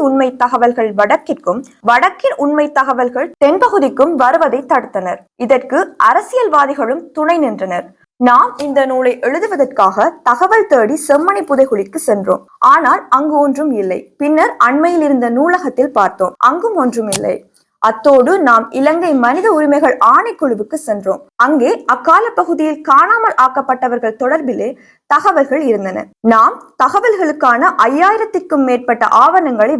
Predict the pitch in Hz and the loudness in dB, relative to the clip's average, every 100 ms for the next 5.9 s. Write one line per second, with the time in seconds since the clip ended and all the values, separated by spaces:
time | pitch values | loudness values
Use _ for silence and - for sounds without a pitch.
0 | 214 208 208 - 190 180 _ _ _ 247 | 0 0 -6 -6 -6 -6 _ _ _ 4
1 | 240 269 415 233 269 392 508 403 320 285 | 4 4 2 0 2 0 2 2 4 2
2 | 285 269 247 240 339 285 262 349 339 254 | 2 2 2 2 0 0 0 2 2 2
3 | 202 220 302 208 202 196 185 180 _ _ | 2 2 0 0 0 -2 -6 -8 _ _
4 | - 226 226 302 370 330 311 494 494 440 | -4 0 2 0 0 2 2 2 -6 -4
5 | 294 285 262 269 269 233 214 269 | -4 -2 -6 -4 -4 -2 -4 -8